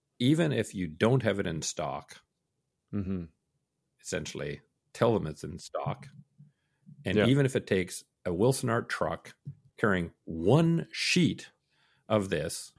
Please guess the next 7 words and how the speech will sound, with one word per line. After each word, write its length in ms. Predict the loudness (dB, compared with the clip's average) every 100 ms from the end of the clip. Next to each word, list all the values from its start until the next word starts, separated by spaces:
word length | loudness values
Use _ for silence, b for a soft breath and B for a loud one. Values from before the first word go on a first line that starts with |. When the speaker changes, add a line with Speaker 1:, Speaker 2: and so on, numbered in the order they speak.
| -6
Speaker 1:
like, 240 | -4 -4
freight 300 | 0 4 4
logically 600 | 4 2 2 -2 -4 -2
insane, 1000 | -4 -4 -2 2 4 4 2 -2 -2 -2 b b b b _ 2
um, 400 | 4 4 -2 -6 -12 _ _ -4
we 240 | 2 4
will 500 | 6 6 6 4 0